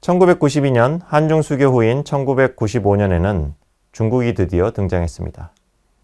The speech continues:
홍콩까지 포함하면 대중무역이 삼십 퍼센트에 달했습니다. 일본과 대만은 빠졌고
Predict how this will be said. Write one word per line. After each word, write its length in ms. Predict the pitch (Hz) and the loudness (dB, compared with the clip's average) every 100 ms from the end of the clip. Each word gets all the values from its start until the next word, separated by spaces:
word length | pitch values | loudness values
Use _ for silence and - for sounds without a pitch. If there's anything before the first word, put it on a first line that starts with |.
| _ _ _ _ _ | _ _ _ _ _
홍콩까지 520 | 151 160 156 143 120 | -4 -4 2 2 2
포함하면 1080 | - 123 107 95 113 156 _ 92 85 104 170 - _ | 2 2 4 0 -2 -10 _ -6 -4 -4 -8 -14 _
대중무역이 800 | 87 90 92 87 78 82 127 160 _ | -4 -2 0 0 -2 -4 -8 -10 _
삼십 340 | - 123 - | -12 -10 -10
퍼센트에 500 | 107 90 76 - 120 | -8 -8 -8 -10 -12
달했습니다. 560 | - 104 98 - - _ _ _ _ _ _ _ _ _ _ _ _ _ _ _ _ _ _ _ _ | -10 -10 -10 -14 -20 _ _ _ _ _ _ _ _ _ _ _ _ _ _ _ _ _ _ _ _
일본과 400 | 113 117 147 143 | -4 0 4 4
대만은 420 | 139 123 123 123 120 | 4 4 4 4 4
빠졌고 640 | 117 113 - - 120 180 | 2 2 -4 -4 -4 -6